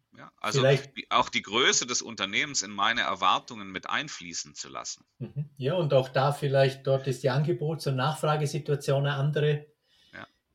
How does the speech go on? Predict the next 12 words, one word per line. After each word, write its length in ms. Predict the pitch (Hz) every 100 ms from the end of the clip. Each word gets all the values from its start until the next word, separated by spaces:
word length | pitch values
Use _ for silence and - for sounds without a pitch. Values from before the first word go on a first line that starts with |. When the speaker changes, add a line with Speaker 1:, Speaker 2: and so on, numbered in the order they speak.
| -
Speaker 2:
Da 120 | 127
kann 220 | - 135
ich 120 | 135
vielleicht 340 | - 131 127 -
als 160 | 127
nicht 260 | 131 143 -
idealer 480 | 143 139 131 139 127
Kandidat, 720 | - 131 131 127 120 135 -
als 240 | 117 - -
vielleicht 400 | 135 123 127 -
älterer 440 | 147 - 151 139
Kandidat, 840 | - 139 139 127 127 170 - -